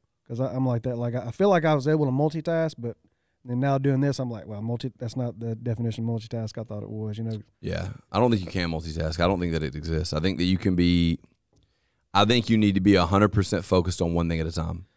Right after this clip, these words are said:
Speaker 2: Now, not in life, but, like, all right, let's say I'm going through my day. From eight A M to ten A M,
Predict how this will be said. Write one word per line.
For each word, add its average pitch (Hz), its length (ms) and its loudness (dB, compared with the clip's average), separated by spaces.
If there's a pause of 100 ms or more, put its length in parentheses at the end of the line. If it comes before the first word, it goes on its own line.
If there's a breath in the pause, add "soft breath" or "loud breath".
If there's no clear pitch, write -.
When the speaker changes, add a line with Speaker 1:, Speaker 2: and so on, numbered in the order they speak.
(120)
Speaker 2:
Now, 90 160 4
not 101 300 4
in 95 180 2
life, 85 400 4
but, 82 120 2
like, 82 340 2
all 90 120 6
right, 76 180 2 (1300)
let's 104 180 6
say 107 260 8 (320)
I'm 104 80 2
going 101 200 6
through 95 120 6
my 85 100 6
day. 80 240 -2 (1800)
From 87 840 2 (300)
eight 110 160 2
A 120 220 4
M 104 260 4
to 85 140 -6
ten 92 240 2
A 85 200 2
M, 80 400 -4